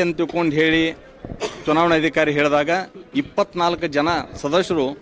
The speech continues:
ಅದಕ್ಕೆ ಬೆಂಬಲ ವ್ಯಕ್ತ ಮಾಡಿದ್ದಾರೆ. ತದನಂತರ ಕಾಣೆ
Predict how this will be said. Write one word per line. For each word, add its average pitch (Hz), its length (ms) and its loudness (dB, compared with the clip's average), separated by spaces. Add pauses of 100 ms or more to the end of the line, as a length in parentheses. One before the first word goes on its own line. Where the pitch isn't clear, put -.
(300)
ಅದಕ್ಕೆ 147 300 0
ಬೆಂಬಲ 160 360 2
ವ್ಯಕ್ತ 147 280 0
ಮಾಡಿದ್ದಾರೆ. 87 320 -2 (840)
ತದನಂತರ 220 500 2 (920)
ಕಾಣೆ 208 260 4